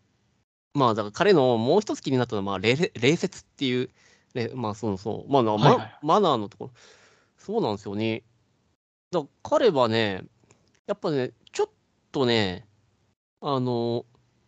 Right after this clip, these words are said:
Speaker 1: それやりすぎちゃうところがあるんでしょうね。でね、以前、そう、本当にね、ちょっ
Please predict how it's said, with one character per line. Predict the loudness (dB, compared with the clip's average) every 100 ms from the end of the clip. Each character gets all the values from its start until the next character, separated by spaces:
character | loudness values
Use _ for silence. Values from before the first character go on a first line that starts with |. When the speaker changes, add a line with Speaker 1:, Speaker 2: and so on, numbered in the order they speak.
| _ _ _ _ _
Speaker 1:
そ | 0
れ | 2
や | 4 4
り | 4
す | 4
ぎ | 4
ち | 2
ゃ |
う | -4
と |
こ | -2
ろ | -4
が | -2
あ | -6
る | -8
ん | -12
で |
し | -12
ょ | 0
う |
ね。 | 0 0 -4 _ _ _ _ _ _ -6
で | 0
ね、 | 0 0 -4 _ _ _ _ _ _ _ _ _
以 | -2
前、 | 4 4 4 2 -2 -6
そ | -2 -2
う、 |
本 | 0 -2
当 | 0
に | 4
ね、 | 4 2 -2 -10 _ _ -4
ち |
ょ |
っ | -4